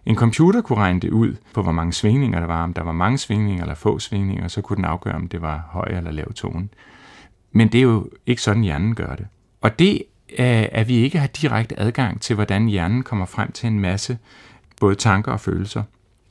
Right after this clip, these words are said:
og at følelser formentlig primært styrer os, gør jo, at når vi ikke har forklaringen, så laver vi selv forklaringen. Det vil sige, at vi tolker på den verden, vi lever i,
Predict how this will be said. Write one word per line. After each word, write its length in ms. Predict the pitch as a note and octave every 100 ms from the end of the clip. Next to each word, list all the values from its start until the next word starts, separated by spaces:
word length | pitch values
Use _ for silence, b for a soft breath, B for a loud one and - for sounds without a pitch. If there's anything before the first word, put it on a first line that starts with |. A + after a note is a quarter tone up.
| -
og 240 | - G2+ G#2+
at 100 | -
følelser 440 | F2+ E2+ G2+ F2+
formentlig 520 | - E2+ E2+ E2 F#2+
primært 420 | - G#2 A2+ -
styrer 440 | - - F2 A2 D#2
os, 260 | D2+ - b b b b _ _ _
gør 200 | A#2 B2
jo, 260 | E3+ D#3 - _ -
at 220 | A2 A2
når 120 | A#2
vi 100 | A2+
ikke 180 | C#3+ -
har 160 | C3+ A2+
forklaringen, 1000 | - - A#2 - B2 - C3+ G#2 G#2+ B B B
så 180 | - C#3
laver 380 | G#2 D#2+ A#2 C#3+
vi 80 |
selv 280 | C3+ - G#3
forklaringen. 680 | - A#2+ - G#1+ - F#2+ F2+ _ _ _ _ -
Det 60 | G#2
vil 80 |
sige, 160 | G#2 B2
at 60 | B2+
vi 80 |
tolker 480 | C#3 - A2 A#2+ -
på 120 | C#3+
den 240 | A2+ G2 G#2
verden, 380 | E2+ F2+ A#2+ A2
vi 40 |
lever 320 | F#2+ F#2+ A2+
i, 200 | G#2+ G#2